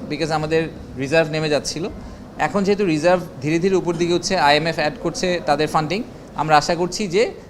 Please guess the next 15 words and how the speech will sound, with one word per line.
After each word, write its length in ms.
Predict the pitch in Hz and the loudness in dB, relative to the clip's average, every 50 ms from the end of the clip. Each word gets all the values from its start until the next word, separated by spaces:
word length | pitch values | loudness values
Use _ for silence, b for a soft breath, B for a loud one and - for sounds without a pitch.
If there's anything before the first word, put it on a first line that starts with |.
| - - - | -16 -6 2
জ্বালানি 340 | - 139 139 156 175 196 202 | 4 4 6 6 4 2 2
মন্ত্রণালয় 420 | 196 196 190 208 208 202 226 214 | 0 0 0 0 0 0 0 0
যথেষ্ট 520 | 156 131 151 147 147 214 226 214 - - | 2 2 2 2 4 2 0 0 0 0
পরিমাণ 400 | 240 220 226 220 220 214 220 220 | 0 2 2 2 2 2 0 0
স্পট 340 | 208 - - - 170 165 - - | 0 -2 -2 0 0 0 0 2
কার্গো 240 | 202 190 190 196 | 2 2 4 4
আনতে 240 | 196 165 160 151 156 | 2 2 2 0 -2
পারবেন, 280 | 143 190 190 196 214 196 | 0 0 0 0 0 0
যাতে 180 | 175 165 180 | -2 -2 -4
সাপ্লাই 360 | 175 - 170 151 - 175 180 185 | -4 -4 -4 -4 -2 0 -2 0
ডিমান্ড 280 | 175 180 190 185 165 | 0 -2 -2 -2 -2
মিসম্যাচটা 420 | 147 156 151 - 175 175 - 214 196 - - - | -4 -4 -6 -6 -6 -6 -4 -4 -6 -6 -6 -2
কমে 280 | 220 226 220 214 180 | 0 2 4 4 4
আসে। 240 | 131 110 - - - - - - B B B B B B B B B B - - | 4 2 0 -4 -8 -10 -14 -18 B B B B B B B B B B -4 -2
আর 100 | 139 | -2